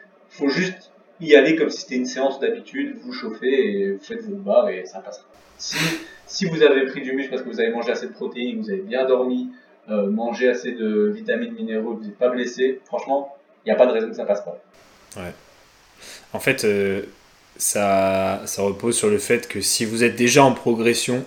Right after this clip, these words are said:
Speaker 2: avant la mini-cut, si le programme que vous avez en place à ce moment-là, vous êtes déjà en train d'augmenter vos performances toutes les semaines, sur chaque exercice, euh, vous avez des, des augmentations, euh, il n'y a pas de raison que ça change. Par contre, si vous démarrez une mini-cut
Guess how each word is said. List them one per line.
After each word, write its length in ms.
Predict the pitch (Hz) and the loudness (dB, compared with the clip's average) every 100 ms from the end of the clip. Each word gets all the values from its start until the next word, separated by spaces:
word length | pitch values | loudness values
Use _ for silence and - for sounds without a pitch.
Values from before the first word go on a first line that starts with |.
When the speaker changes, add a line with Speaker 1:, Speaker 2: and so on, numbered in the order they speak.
| - | -2
Speaker 2:
avant 240 | 110 120 | 2 6
la 100 | 120 | 6
mini-cut, 500 | 113 110 107 190 123 - - - - - - | 6 2 2 2 2 0 -14 -20 -20 -20 -10
si 160 | - 110 | -6 -4
le 60 | - | 0
programme 420 | 127 123 131 131 | 6 8 8 6
que 100 | 117 | 0
vous 140 | 110 | 2
avez 160 | 110 117 | 4 4
en 120 | 110 | 2
place 380 | 120 117 113 - | 4 2 2 -4
à 80 | 104 | -4
ce 200 | - 120 | -2 -2
moment-là, 480 | 120 120 117 117 - | 0 2 0 0 -4
vous 100 | 104 | -4
êtes 80 | 90 | 0
déjà 200 | 110 123 | 2 2
en 80 | 123 | 0
train 220 | - 113 | -2 -2
d'augmenter 460 | 107 110 107 120 | 0 2 0 0
vos 100 | 104 | 0
performances 640 | 104 104 - 98 98 101 107 | 2 0 0 -4 -2 -2 -4
toutes 220 | - 98 | -8 -4
les 80 | 104 | -4
semaines, 420 | - 110 107 101 - - - - | -4 -2 -2 -2 -6 -18 -20 -14
sur 160 | - | -6
chaque 240 | - 104 107 | -2 0 0
exercice, 580 | 95 101 - 110 107 98 | 0 0 -2 -4 -4 -6
euh, 140 | 90 87 | -8 -8
vous 120 | 90 | -6
avez 160 | 92 90 | -4 -4
des, 280 | 90 85 | -6 -6
des 200 | 85 92 | -10 -10
augmentations, 720 | 90 95 95 92 - 107 120 123 - - - - _ _ _ _ _ _ 95 | -8 -6 -4 -4 -2 -2 -4 -6 -18 -20 -20 -20 _ _ _ _ _ _ -12
euh, 160 | 87 - | -10 -6
il 40 | |
n'y 60 | 92 | -4
a 40 | |
pas 120 | 101 | 0
de 100 | 104 | 2
raison 200 | 98 98 | 2 0
que 60 | 92 | -4
ça 80 | 92 | -6
change. 320 | - 85 - - | -8 -8 -12 -8
Par 120 | 92 | -2
contre, 140 | 123 131 | 0 2
si 200 | - 110 | 2 2
vous 80 | 104 | 2
démarrez 300 | 110 117 123 | 6 6 6
une 60 | |
mini-cut 500 | 113 113 - 123 - | 4 0 2 2 0